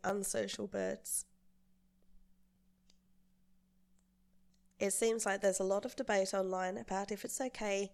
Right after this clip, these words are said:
to have more than one canary to a cage, and if the size of the aviary matters,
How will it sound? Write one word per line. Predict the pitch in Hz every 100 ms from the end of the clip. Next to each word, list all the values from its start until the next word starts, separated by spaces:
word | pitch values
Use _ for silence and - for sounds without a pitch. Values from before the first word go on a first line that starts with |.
| - - - -
to | 226
have | 202 196 196
more | 208 220
than | 254
one | 220 202 202 202
canary | - 202 190 185 190 185
to | - 185
a |
cage, | 180 - 180 240 285 - - - - -
and | 196 190 190 196
if | -
the |
size | 190 - 190 202
of | 190 -
the | 196 -
aviary | 208 220 226 226
matters, | 233 220 240 226 233